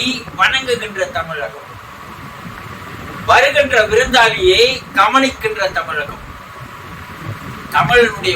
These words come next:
உணர்வு, தமிழனுடைய மொழி, தமிழனுடைய கலாச்சாரம் எல்லாம் எனக்கு பிடித்து போனது.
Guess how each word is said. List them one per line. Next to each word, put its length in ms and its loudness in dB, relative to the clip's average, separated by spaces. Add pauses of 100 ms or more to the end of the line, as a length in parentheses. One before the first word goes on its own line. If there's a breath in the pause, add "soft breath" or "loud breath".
உணர்வு, 380 4 (1300)
தமிழனுடைய 640 6 (140)
மொழி, 280 6 (1160)
தமிழனுடைய 560 6 (160)
கலாச்சாரம் 840 4 (1200)
எல்லாம் 560 4 (300)
எனக்கு 380 -4 (100)
பிடித்து 460 -8 (100)
போனது. 360 -8